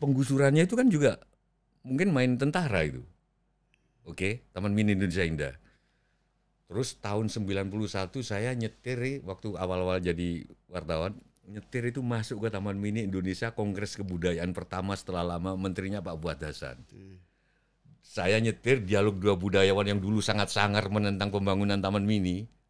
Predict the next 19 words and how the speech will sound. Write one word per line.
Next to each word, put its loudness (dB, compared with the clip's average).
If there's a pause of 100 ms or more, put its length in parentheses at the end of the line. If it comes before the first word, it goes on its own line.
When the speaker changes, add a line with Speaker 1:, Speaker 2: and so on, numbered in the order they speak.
(240)
Speaker 1:
"Eh, 0
eh, -4
eh, -8 (320)
coba -8
kalau -8
nggak -6
ada -6
Taman -8
Mini, -8
kita -10
kongres -18
di -20
mana -10
ya?" -8
Ya, -2
kayak 4
gitu. -2
Speaker 2:
Iya, -12
iya. -20